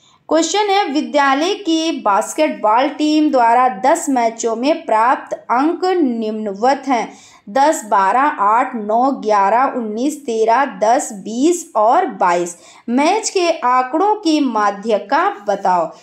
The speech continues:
तो इसमें कौन सा ऑप्शन राइट होगा, तेरह पॉइंट पाँच या ग्यारह या नौ या ग्यारह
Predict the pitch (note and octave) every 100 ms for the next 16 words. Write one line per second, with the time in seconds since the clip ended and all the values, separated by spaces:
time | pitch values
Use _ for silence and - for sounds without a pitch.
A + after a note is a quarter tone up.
0 | - - C#4 C#4 C#4 C4+ G#3 B3+ D4+ E4
1 | D#4 D#4 E4+ D#4 D4 D4 D4+ D4+ C#4 C#4+
2 | C#4+ A#3+ A3+ A3 G#3+ G#3 G#3 A#3 A#3+ C4
3 | B3+ A#3+ G#3+ G3 G3 G3+ G#3+ B3 B3 G#3+
4 | G3 G3+ A#3 C#4 A#3+ G#3+ G3+ F#3 E3+ F3+
5 | C#4+